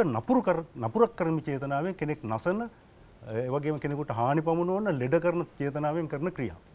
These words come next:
ඒක වර්ගයක්. තවත් ක්‍රියා වර්ගයක් තියෙනවා. කෙලින්ම අනුන්ට දුෂ්ට ක්‍රියාවක් කිරීමේ චේතනාවෙන් නොව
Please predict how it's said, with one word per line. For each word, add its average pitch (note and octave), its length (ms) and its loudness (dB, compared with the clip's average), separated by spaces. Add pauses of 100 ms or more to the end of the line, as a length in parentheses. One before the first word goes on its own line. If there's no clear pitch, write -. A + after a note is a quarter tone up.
(600)
ඒක C3 180 -4
වර්ගයක්. C#3 460 0 (640)
තවත් G#3+ 280 2
ක්‍රියා F#3+ 260 2
වර්ගයක් A#2+ 380 -4
තියෙනවා. C#3+ 340 -6 (540)
කෙලින්ම A3+ 400 4
අනුන්ට G3 460 4 (920)
දුෂ්ට A2+ 300 -10
ක්‍රියාවක් F#3 500 2
කිරීමේ F3+ 340 0
චේතනාවෙන් E3 580 2
නොව D3 340 6